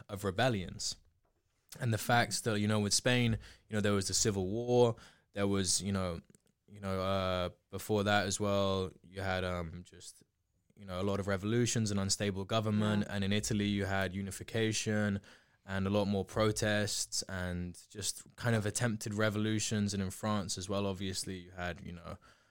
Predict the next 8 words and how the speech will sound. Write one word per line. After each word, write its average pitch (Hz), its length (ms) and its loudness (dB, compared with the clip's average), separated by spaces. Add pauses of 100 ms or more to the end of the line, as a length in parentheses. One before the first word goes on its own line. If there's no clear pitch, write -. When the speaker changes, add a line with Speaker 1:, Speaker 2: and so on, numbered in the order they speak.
Speaker 1:
hundred 98 300 -2
and 95 100 -2
fifty 98 300 -4
years 101 260 2
of 90 80 -8
political 95 320 -6
turmoil. 98 720 0 (240)
Speaker 2:
Yeah. 180 220 -6